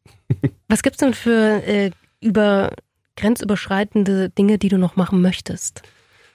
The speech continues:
Speaker 1: Also ich möchte auf jeden Fall reisen und Menschen kennenlernen, die ich dann tatsächlich nach Ulm einladen könnte. Das ist so einer meiner Visionen, die ich hab.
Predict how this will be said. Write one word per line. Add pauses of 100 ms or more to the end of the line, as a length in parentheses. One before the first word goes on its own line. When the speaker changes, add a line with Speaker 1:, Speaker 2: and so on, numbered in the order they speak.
(120)
Speaker 1:
Also
ich
möchte
auf
jeden
Fall (120)
reisen
und
Menschen
kennenlernen,
die
ich
dann
tatsächlich
nach
Ulm
einladen
könnte. (400)
Das
ist
so
einer
meiner
Visionen,
die
ich
hab.